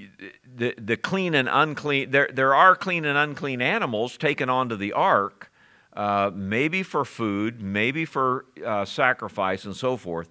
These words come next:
but all of that long list of things that are clean and unclean will come, uh, in Moses' day under the law. So at this time, they probably could eat, uh, a lot of things. So, uh,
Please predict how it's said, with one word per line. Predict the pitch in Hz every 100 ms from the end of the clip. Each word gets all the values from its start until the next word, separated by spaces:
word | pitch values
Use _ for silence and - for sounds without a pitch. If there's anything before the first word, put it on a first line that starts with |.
| - - -
but | 98 113 113 - _ _
all | 120 160 170
of | 160
that | 135 135 117
long | 127 131 127
list | 123 131 -
of | 101
things | - 123 117
that | 107
are | 104
clean | - 127 113
and | 95 104
unclean | 123 113 110 95
will | 92 92
come, | - 110 101 90 - - -
uh, | 92 95 -
in | 104 92
Moses' | 92 110 131 92 95 -
day | 92 90 82
under | 80 92 90
the | 82
law. | 87 98 76
So | 76 113
at | 170
this | 185
time, | - 165 151 160 -
they | 113
probably | 139 139 127
could | 117 117
eat, | 127 123 - - -
uh, | - 101 101 -
a | 104
lot | 107 120 117
of | 101
things. | - 113 85 73 - _ _ _ _ _ _ - -
So, | - - 151 143
uh, | - 123 123